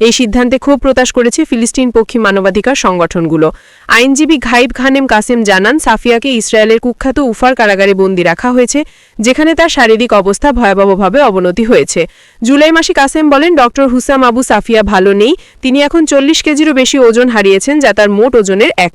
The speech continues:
তৃতীয়াংশ।" তিনি জানান, গত চব্বিশ জুন তাকে নির্মমভাবে মারধর করা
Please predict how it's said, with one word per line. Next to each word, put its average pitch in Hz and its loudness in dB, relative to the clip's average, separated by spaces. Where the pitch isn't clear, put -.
তৃতীয়াংশ।" 170 -4
তিনি 262 2
জানান, 285 2
গত 285 0
চব্বিশ 269 0
জুন 285 0
তাকে 254 0
নির্মমভাবে 240 0
মারধর 226 0
করা 208 2